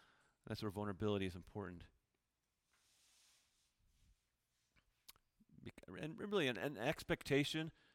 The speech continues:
to live without resistance or without stress or opposition, it w-, inevitably it would disappoint. It, w-, it would tempt us to retreat into kind of this, this shell of self-protectiveness. But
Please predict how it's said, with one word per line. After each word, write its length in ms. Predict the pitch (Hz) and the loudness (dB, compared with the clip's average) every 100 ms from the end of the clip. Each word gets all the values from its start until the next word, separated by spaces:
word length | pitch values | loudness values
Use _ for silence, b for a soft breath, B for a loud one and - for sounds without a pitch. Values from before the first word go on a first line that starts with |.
| b | b
to 80 | 123 | 0
live 320 | 113 131 147 | 6 8 8
without 420 | 120 - 110 139 | 4 2 4 4
resistance 680 | 120 139 143 131 135 131 135 | 6 2 2 0 -2 -2 -2
or 40 | 98 | 0
without 360 | 92 101 127 | 4 4 2
stress 580 | - - 123 127 131 123 | -2 -6 4 8 6 4
or 120 | 101 | 4
opposition, 640 | 107 - 104 117 - 131 110 b b | 4 4 0 0 2 -2 -2 b b
it 140 | 117 92 | -6 -4
w-, 180 | 120 - _ - - | -4 -8 _ -20 -4
inevitably 400 | 139 170 170 147 | 4 4 6 6
it 60 | 143 | 6
would 120 | 127 | 6
disappoint. 560 | 156 - 135 147 123 - - _ - | 2 2 -2 2 2 0 -12 _ -2
It, 40 | |
w-, 140 | 139 | 2
it 40 | 139 | 4
would 120 | 135 | 2
tempt 320 | 160 180 - | 2 2 6
us 140 | 175 - | 4 4
to 140 | 147 | 0
retreat 440 | 127 - - 160 139 | 0 0 2 2 2
into 200 | 135 135 | 0 2
kind 160 | 139 | 2
of 40 | 123 | 2
this, 140 | 123 B B | 0 B B
this 100 | 127 | -2
shell 520 | - - 156 160 170 156 | 0 8 12 12 12 12
of 80 | |
self-protectiveness. 1160 | - - 147 - - - 123 - 98 98 85 - _ _ _ _ _ _ _ _ _ _ _ _ _ - - - - - - - - _ _ _ _ _ | 8 8 8 8 0 2 2 0 -6 -6 -6 -10 _ _ _ _ _ _ _ _ _ _ _ _ _ -20 -20 -20 -20 -18 -20 -20 -20 _ _ _ _ _
But 160 | 113 | 2